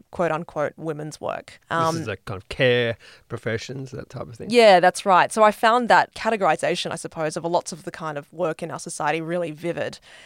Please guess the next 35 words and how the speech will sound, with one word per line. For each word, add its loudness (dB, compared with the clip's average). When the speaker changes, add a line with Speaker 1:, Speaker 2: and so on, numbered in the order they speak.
Speaker 1:
And 2
you -4
definitely 2
find 0
that 0
vivid 0
imagery -4
in -6
his -4
language -2
of -4
the -12
anywheres -2
and -10
somewheres, -4
which -4
he -10
talks -8
about -4
in -10
this -10
book, -10
The -12
Road -4
to -10
Somewhere. -6
Speaker 2:
So 4
to -8
set 6
it 2
up 4
for -8
people -4
as -6
we -10